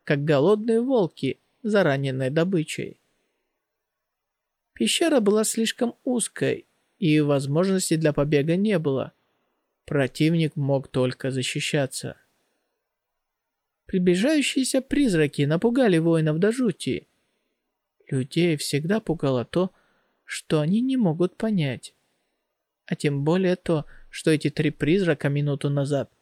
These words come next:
были их живыми братьями. Воины хотели сбежать через проход,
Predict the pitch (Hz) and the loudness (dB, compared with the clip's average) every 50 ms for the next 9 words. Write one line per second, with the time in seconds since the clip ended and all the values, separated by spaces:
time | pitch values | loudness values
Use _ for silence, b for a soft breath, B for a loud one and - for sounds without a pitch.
0 | _ _ _ _ - 143 139 151 160 190 196 185 160 - 170 156 147 - 147 139 | _ _ _ _ -8 -4 0 2 2 2 2 0 -2 0 -2 -2 0 0 -2 -2
1 | 143 147 131 139 127 127 131 135 151 175 180 180 185 175 151 - - 139 127 127 | -2 -2 -2 0 -2 -2 -2 -2 -4 -2 0 0 0 0 -2 -2 -4 -6 -4 -4
2 | 123 104 - _ _ _ _ _ _ _ _ _ _ _ _ _ _ _ _ _ | -6 -10 -12 _ _ _ _ _ _ _ _ _ _ _ _ _ _ _ _ _
3 | _ _ _ _ _ _ _ _ _ _ _ _ _ _ - 156 180 226 294 311 | _ _ _ _ _ _ _ _ _ _ _ _ _ _ -4 0 2 2 2 2
4 | 302 277 262 233 - 240 226 - 240 226 233 233 220 202 185 208 214 226 208 196 | 0 0 -2 0 0 -2 0 0 0 2 2 0 0 0 0 0 2 2 2 2
5 | 190 - 196 190 196 190 - - - 240 226 - - - 151 - - - | 2 2 2 2 2 0 -2 -4 -4 -4 -4 -4 -4 -6 -6 -6 -6 -12